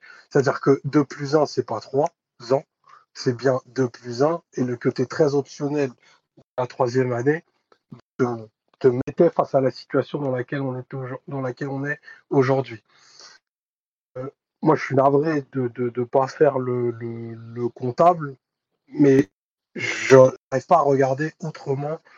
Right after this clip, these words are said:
que par le biais sportif. Aujourd'hui, on parle de, ben, l'intégralité du secteur offensif du P S G. Enfin, j'arrive pas à me dire qu'on va mettre en l'air possiblement le tiers de la prépa,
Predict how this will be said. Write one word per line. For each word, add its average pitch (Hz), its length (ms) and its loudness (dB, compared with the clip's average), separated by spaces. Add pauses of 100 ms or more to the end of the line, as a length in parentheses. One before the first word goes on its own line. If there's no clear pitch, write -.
(180)
que - 100 0
par 135 260 0
le 131 100 2
biais 135 220 -2
sportif. - 640 -6 (720)
Aujourd'hui, 139 360 4 (520)
on 135 120 -4
parle - 20 -20
de, 127 160 -4
ben, 120 200 -10
l'intégralité 135 800 -2
du - 140 -20
secteur - 360 -4
offensif 127 560 -4
du - 140 -20
P 131 140 -12
S 117 160 -10
G. 147 280 -8 (640)
Enfin, 131 200 0
j'arrive 135 360 0
pas - 140 8
à 151 100 2
me 135 60 -12
dire 156 240 -2
qu'on 127 200 -8
va 120 500 -2 (1120)
mettre - 180 -4
en 147 100 4
l'air 143 320 0 (180)
possiblement 139 840 0 (400)
le 139 60 -20 (380)
tiers 143 160 4
de 139 80 2
la 131 180 2
prépa, 143 540 -2